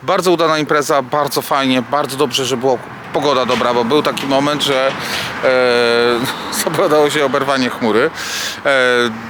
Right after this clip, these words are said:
dawno nie byłem na inscenizacji pierwszowojennej, więc, e, e, kolejna zaliczona.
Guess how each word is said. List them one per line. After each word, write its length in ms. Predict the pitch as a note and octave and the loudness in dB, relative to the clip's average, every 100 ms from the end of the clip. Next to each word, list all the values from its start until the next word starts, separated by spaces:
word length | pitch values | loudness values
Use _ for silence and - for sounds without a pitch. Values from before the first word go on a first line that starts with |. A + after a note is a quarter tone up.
| - - - | -14 -6 -2
dawno 300 | F#3+ F#3 F#3+ | -2 0 0
nie 100 | D#3+ | 0
byłem 180 | D#3+ | 2
na 300 | D3 C#3 C#3 - | 2 2 0 0
inscenizacji 640 | C#3 - C#3 C3 B2 - | -2 0 0 0 -2 -4
pierwszowojennej, 880 | C#3+ A2+ - A2 G#2 A#2 E3+ D3+ C3 | -2 0 0 2 2 2 0 -2 -2
więc, 500 | A2+ G#2 - - - | -2 -2 -4 -4 0
e, 220 | G#2 G2 - - - - - A2 | 0 0 -2 -12 -16 -14 -4 0
e, 800 | G2 F#2+ F#2 F2+ F#2 E2+ - - - - - | 2 2 2 2 0 -2 -10 -20 -20 -20 -10
kolejna 600 | - B2+ A2+ A2+ G#2+ G2+ | -2 0 2 2 2 0
zaliczona. 640 | G2+ F#2+ G2+ A2+ G#2 A#2 | 0 -2 -2 -2 0 0